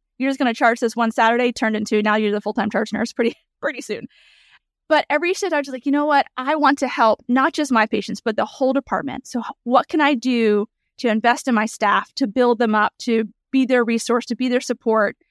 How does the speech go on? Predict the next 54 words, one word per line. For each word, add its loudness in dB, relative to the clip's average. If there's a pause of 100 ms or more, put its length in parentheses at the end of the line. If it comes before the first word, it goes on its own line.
(320)
to 2
help 2
them 2
take 2
the -2
best 0
care 0
of -2
their -2
patients?" -8
And 0
that 2
was 0
just -4
what -2
drove 0
me 0
all 0
shift -4
long. 2
Whenever 0
E -2
M 0
S -2
are -2
lining 0
up -6
on -4
the -4
wall 2
and -2
the 2
E -2
M 2
S -4
radio's 0
going 0
off 2
and -2
there's -6 (380)
people, 0
I -2
mean, 0 (140)
you -6
know, 0
you 0
know, 2
E -4
R, -2
it's, -4 (220)
<laughs> -16
it's -2
really 2
challenging. 0